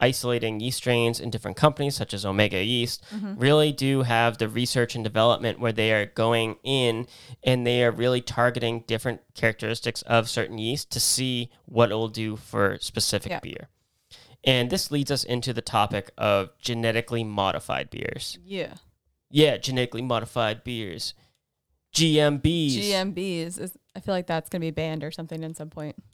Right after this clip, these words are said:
Speaker 1: Bringing up the G M Bs.
Speaker 2: <laughs> James and I
Speaker 1: I'm,
Speaker 2: can't
Speaker 1: I'm totally team G M Bs, and I'm sure many of you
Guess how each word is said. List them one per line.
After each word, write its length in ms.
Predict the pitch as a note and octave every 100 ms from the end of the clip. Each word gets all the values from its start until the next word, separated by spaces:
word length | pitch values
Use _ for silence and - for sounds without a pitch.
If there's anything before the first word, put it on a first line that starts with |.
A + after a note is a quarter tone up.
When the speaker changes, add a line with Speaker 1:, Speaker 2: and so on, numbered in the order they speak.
| -
Speaker 1:
Bringing 260 | A#2+ A#2+
up 200 | B2 B2
the 80 | -
G 380 | G2+ A2+ A#2 A#2+
M 220 | A#2+ B2+
Bs. 920 | B2 C3 B2+ A#2+ A2+ - - - - F4+
Speaker 2:
<laughs> 1300 | - - A4 - _ _ _ _ _ _ _ _ -
James 180 | F3+ F3
and 120 | D#3+
I 40 |
Speaker 1:
I'm, 180 | C3+ D3+
Speaker 2:
can't 80 | D#3
Speaker 1:
I'm 160 | C#3+ D#3
totally 440 | - C#3 C3+ C3+
team 520 | C3 B2+ B2 B2 A#2+
G 240 | A#2+ A#2 A2+
M 160 | A2+
Bs, 360 | A2 A2+ A#2+ A#2+
and 140 | -
I'm 140 | A2+ G2+
sure 400 | - B2 B2+ C3+
many 260 | B2 A#2
of 80 | A#2+
you 340 | A#2+ A#2 A#2+